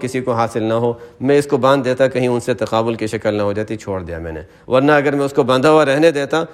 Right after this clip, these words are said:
تو مدینہ کے بچے صبح اس کا مذاق اڑا رہے ہوتے، کھیل رہے ہوتے، اس کو، اس کو تنگ کرتے، لیکن میں نے اس کو چھوڑ دیا۔ تو یہ اخفا بہت زیادہ تھا۔ جنات کے پاس جب آپ صلی اللہ علیہ وسلم تشریف لے گئے، پورے مجمع کے ساتھ ملاقات ہوئی تھی، تنہا تشریف لے گئے تھے۔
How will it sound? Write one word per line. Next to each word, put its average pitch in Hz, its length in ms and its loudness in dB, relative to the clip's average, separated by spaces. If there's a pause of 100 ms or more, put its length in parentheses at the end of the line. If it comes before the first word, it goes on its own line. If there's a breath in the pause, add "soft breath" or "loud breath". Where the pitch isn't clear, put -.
(140 loud breath)
تو 151 320 2
مدینہ 131 340 0
کے - 60 -6
بچے 123 260 -4
صبح 120 240 -2
اس 120 80 -4
کا 123 80 -4
مذاق 113 320 -4
اڑا 110 140 0
رہے 107 80 0
ہوتے، 104 220 -2
کھیل 104 240 -2
رہے 98 80 -4
ہوتے، 95 220 -4
اس 107 140 -4
کو، 107 100 -6 (120)
اس 113 120 -10
کو 110 100 -6
تنگ 110 180 -4
کرتے، 110 320 -6 (220 loud breath)
لیکن 123 240 -6
میں 113 80 -2
نے 101 60 -4
اس 98 80 -8
کو 110 80 -6
چھوڑ 80 260 -8
دیا۔ 73 180 -12 (680)
تو 165 440 4 (340)
یہ 180 240 4 (300)
اخفا 214 320 0
بہت 131 320 -2
زیادہ 98 340 -2
تھا۔ 80 160 -8
جنات 147 440 2
کے 180 80 -2
پاس 165 200 2
جب 156 140 0
آپ 156 140 0
صلی 151 100 -2
اللہ 147 120 0
علیہ 147 120 4
وسلم 143 200 -4
تشریف 139 220 -4
لے 135 180 2
گئے، 139 140 2 (240 loud breath)
پورے 151 180 4
مجمع 135 300 2
کے 139 100 0
ساتھ 139 220 2
ملاقات 131 440 2
ہوئی 135 100 -2
تھی، 139 160 -6 (100)
تنہا 117 200 0
تشریف 110 340 -8
لے 104 140 0
گئے 101 100 -2
تھے۔ 120 160 -2